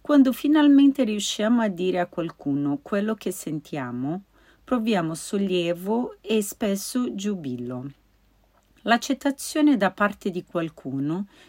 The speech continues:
ci dà il coraggio di rischiare di nuovo. Pensiero del giorno.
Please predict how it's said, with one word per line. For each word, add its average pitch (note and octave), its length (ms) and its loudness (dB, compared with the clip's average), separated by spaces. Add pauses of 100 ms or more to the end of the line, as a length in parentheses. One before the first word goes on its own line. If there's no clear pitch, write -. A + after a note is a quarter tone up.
ci B3+ 240 -4
dà G3+ 160 4
il D3+ 220 -4
coraggio F#3 640 0
di G3 180 -2
rischiare G3 640 -2
di F3+ 160 -6
nuovo. B2+ 600 -6 (1120)
Pensiero A#3 600 -2
del F3+ 260 -2
giorno. B2 680 -12